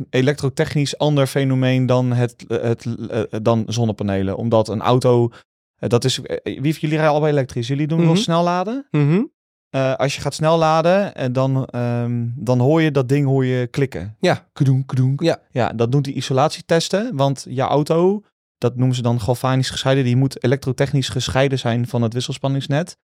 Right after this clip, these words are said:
Speaker 1: Want jouw auto zweeft, want meestal staat die op rubber.
Speaker 2: Ja.
Speaker 1: Als er lucht in banden zit. En, en de auto zelf is, eh, zwevend opgebouwd, zonder het heel ingewikkeld te maken. Eh,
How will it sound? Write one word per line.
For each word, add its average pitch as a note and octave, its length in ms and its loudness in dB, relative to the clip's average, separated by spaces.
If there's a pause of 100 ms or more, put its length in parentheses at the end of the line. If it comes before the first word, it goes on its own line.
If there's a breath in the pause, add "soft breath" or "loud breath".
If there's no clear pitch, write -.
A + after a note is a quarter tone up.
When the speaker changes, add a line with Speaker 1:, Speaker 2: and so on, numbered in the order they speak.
(180)
Speaker 1:
Want A#2+ 160 0
jouw A2+ 120 2
auto C#3 260 2
zweeft, A#2+ 460 2
want A#2 220 -4
meestal B2 320 0
staat - 220 -2
die - 100 -8
op G#2 120 -6
rubber. B2 480 0
Speaker 2:
Ja. B2+ 400 4
Speaker 1:
Als - 160 -2
er A#2 80 4
lucht B2+ 280 2
in A#2+ 140 -2
banden B2+ 260 0
zit. C#3 260 -4 (600 loud breath)
En, C3+ 300 2
en B2+ 160 2
de A#2 60 4
auto A#2+ 360 2
zelf B2 300 4
is, B2+ 240 -4
eh, A#2 160 -4
zwevend A#2+ 580 -2
opgebouwd, C#3 600 -2
zonder B2+ 300 -2
het A#2+ 100 -6
heel B2+ 160 2
ingewikkeld C3 440 -4
te C3+ 80 -2
maken. C3 480 -2
Eh, A#2+ 300 0